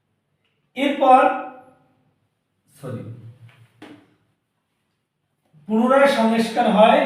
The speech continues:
আঠারোশো আটানব্বই সালে। কত সালে? তাহলে আমাদের সর্বপ্রথম গোড়াপত্তন হয় সতেরোশো তিরানব্বই সালে, ব্রিটিশ পার্লামেন্টে পাস হয় আঠারোশো একষট্টি সালে,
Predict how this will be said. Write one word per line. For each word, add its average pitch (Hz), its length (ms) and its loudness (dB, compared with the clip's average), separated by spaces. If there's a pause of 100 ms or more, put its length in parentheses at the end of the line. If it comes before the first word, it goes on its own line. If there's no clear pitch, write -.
(260)
আঠারোশো 190 460 -6 (160)
আটানব্বই 185 640 -2
সালে। 131 220 -6 (2000)
কত 185 240 2
সালে? 254 540 -2
তাহলে 240 320 4 (420)
আমাদের 226 340 0
সর্বপ্রথম 226 800 -4 (800)
গোড়াপত্তন 226 720 0
হয় 214 140 2
সতেরোশো 202 520 -6
তিরানব্বই 196 540 -4
সালে, 196 180 -6 (560)
ব্রিটিশ 196 340 -4 (160)
পার্লামেন্টে 208 560 -2 (120)
পাস 202 220 0 (100)
হয় 190 220 0 (380)
আঠারোশো - 380 -2
একষট্টি 208 520 -6
সালে, 202 300 -4